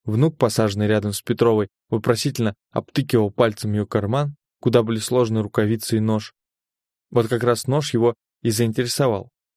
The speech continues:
Но он не мог понять, что это такое, потому что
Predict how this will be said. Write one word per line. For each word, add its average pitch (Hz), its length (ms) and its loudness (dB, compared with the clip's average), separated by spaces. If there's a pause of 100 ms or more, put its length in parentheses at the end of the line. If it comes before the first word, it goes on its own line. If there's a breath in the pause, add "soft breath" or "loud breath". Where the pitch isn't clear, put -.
(220)
Но 113 140 4
он 139 100 4
не 143 60 2
мог 139 180 -2
понять, 127 280 0
что 120 120 -2
это 107 120 -6
такое, 104 480 -2 (180)
потому 107 240 0
что 107 220 -2